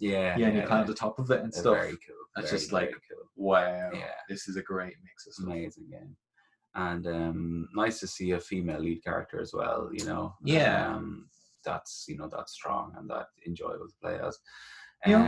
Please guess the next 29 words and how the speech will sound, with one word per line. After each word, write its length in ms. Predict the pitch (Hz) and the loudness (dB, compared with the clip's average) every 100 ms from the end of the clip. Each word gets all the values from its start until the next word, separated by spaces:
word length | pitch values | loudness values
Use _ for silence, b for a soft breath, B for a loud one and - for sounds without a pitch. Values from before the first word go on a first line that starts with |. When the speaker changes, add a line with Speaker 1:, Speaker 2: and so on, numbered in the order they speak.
| 175 | 6
Speaker 1:
Um, 40 | |
Speaker 2:
what 160 | 170 117 | 4 6
I 100 | 110 | 6
was 180 | 104 - | 4 2
thinking, 240 | 95 - | -4 0
right? 260 | 95 90 - | 0 0 0
So, 160 | 117 | 2
you 80 | 104 | 6
Speaker 1:
Mm. 80 | 139 | 6
Speaker 2:
know, 160 | 147 | 6
there 120 | 139 117 | 6 4
are 40 | |
some 180 | 113 107 | 4 4
people 280 | 101 98 95 | 4 2 0
who 80 | 98 | -2
have 100 | 95 | -2
a 60 | |
problem 400 | 104 95 95 92 | 2 2 4 0
with, 160 | 90 87 | -2 -4
like, 140 | 101 - | -6 -6
a 40 | |
female 320 | - 95 90 90 | -2 -2 -2 -6
lead 140 | 90 | -6
character 360 | - - - 95 | -4 -4 -4 -6
and 120 | - | -6
stuff 200 | - - | -12 -16
like 100 | - | -10
Speaker 1:
Yeah. 180 | - 107 | -6 -4
Speaker 2:
that. 100 | 95 | -6